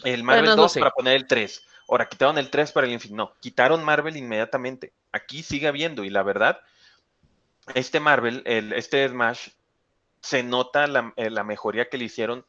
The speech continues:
Speaker 1: en comparación a, al, al Brawl y al, este, el del tres D S y el Wii U. Entonces, yo creo que esto fue o-, lógico, obvio, y está bien, o sea, fue como que, "Oye, ¿sabes qué? Pues,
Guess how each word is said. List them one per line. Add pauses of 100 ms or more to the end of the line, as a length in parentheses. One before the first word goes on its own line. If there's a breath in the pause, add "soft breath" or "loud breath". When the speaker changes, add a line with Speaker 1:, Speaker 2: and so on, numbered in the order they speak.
(640)
Speaker 1:
en
comparación
a, (480 loud breath)
al,
al
Brawl
y
al,
este,
el
del
tres
D
S
y
el
Wii
U. (800)
Entonces, (280 loud breath)
yo
creo
que
esto
fue
o-,
lógico,
obvio,
y
está
bien,
o
sea,
fue
como
que,
"Oye,
¿sabes
qué?
Pues,